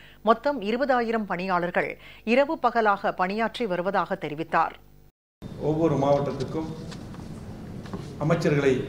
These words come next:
Speaker 2: குழுவாக அம்மாவுடைய அரசு நியமித்து போர்க்கால அடிப்படையிலே வேலை நடந்து கொண்டிருக்கிறது. சென்னை மாநகராட்சியிலே லாரிகள் இதுவரையில் மொத்தம் மாநகராட்சி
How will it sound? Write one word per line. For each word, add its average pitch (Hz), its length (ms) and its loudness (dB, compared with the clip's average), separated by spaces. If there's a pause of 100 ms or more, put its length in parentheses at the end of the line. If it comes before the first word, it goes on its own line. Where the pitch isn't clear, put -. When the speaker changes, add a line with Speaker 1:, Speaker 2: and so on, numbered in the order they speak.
(140)
Speaker 2:
குழுவாக 143 540 6 (840)
அம்மாவுடைய 135 440 4
அரசு 139 380 0 (320)
நியமித்து 147 520 -2 (720)
போர்க்கால 131 320 -4
அடிப்படையிலே 131 500 -2 (400)
வேலை 127 140 -2
நடந்து 123 220 -2
கொண்டிருக்கிறது. 127 560 -2
சென்னை 156 280 0
மாநகராட்சியிலே 143 840 0 (420)
லாரிகள் 185 520 6 (1160)
இதுவரையில் 180 400 4
மொத்தம் 190 640 0 (800)
மாநகராட்சி 170 840 6